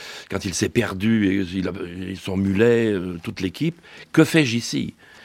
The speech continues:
Et, et, alors que je pourrais être à Paris, euh, en, en train de faire quelque chose peut-être de plus intéressant, de plus, de plus efficace,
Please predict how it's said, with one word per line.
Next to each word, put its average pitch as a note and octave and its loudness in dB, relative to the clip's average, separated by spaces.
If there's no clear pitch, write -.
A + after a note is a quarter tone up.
Et, G2 2
et, - -12
alors G#2+ 0
que G2+ -8
je G2 0
pourrais G2+ 0
être G#2+ -2
à F#2 -6
Paris, A2 2
euh, F2+ -2
en, F2+ -8
en E2+ -12
train G#2 -6
de F#2+ -6
faire F#2+ -10
quelque - -14
chose G2 -8
peut-être F2 -12
de E2 -12
plus E2+ -12
intéressant, F#2 -4
de G2+ -2
plus, - -10
de E2+ -14
plus F2 -12
efficace, B2 -4